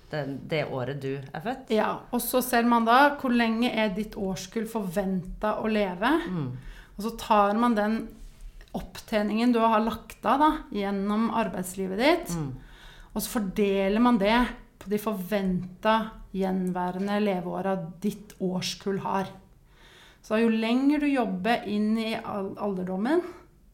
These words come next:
Speaker 2: jo færre år er du da forventet å leve, og jo mindre blir tallet du skal dele den her beholdningen på, og jo mer får du da utbetalt.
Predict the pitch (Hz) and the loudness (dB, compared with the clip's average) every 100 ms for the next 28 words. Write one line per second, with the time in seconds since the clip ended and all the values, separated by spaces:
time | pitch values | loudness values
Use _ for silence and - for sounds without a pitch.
0 | _ - - - - - 220 226 226 196 | _ -20 -14 -10 -8 0 2 2 2 2
1 | 208 208 185 190 190 190 180 185 190 - | 4 2 0 0 -2 -4 -2 -2 -2 -4
2 | 214 202 196 180 175 196 285 294 190 190 | 0 2 2 -2 -2 -2 -2 -2 -4 -2
3 | 196 220 208 185 180 - 185 190 196 185 | 0 0 -2 -6 -6 -6 -4 -2 -4 -6
4 | 175 170 185 170 165 180 190 170 175 165 | -8 -6 -4 -4 -6 -4 -4 -6 -8 -10
5 | 180 180 175 180 180 180 240 330 349 - | -12 -10 -10 -8 -8 -2 2 2 0 -12
6 | - - - - - - 196 190 190 190 | -20 -20 -20 -20 -20 -10 -4 -2 0 -2
7 | 190 - 180 170 175 208 - - - - | -4 -8 -10 -10 -12 -14 -16 -18 -16 -16
8 | 170 | -16